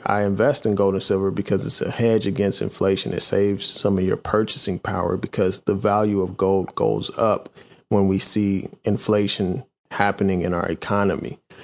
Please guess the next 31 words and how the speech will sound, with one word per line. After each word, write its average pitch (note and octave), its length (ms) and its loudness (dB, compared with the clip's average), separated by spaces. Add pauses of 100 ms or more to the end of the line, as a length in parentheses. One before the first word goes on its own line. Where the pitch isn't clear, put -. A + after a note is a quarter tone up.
(280)
And G2+ 120 4
so A2 320 2
that D#3 200 2
is A#2+ 140 0
one B2+ 260 2
reason A2 260 2
I G2+ 140 0
invest F2+ 360 -2
in G2 140 0
it. - 160 -4 (1300)
A - 100 -20
couple A2 280 2
other A2+ 240 2
reasons A2+ 400 0
is G2 440 0 (420)
I, - 60 2
I - 240 0
like, G#2 280 2
I - 100 -2
like G#2 320 -2 (460)
the G2+ 140 0
power A2 440 2
I A2+ 60 -2
have A2+ 320 -2
with A2 160 0
gold. A2 460 0 (320)
I G#2+ 80 0
feel G#2 160 0
like G2 200 0
cash G#2+ 480 0
is, G2 380 -2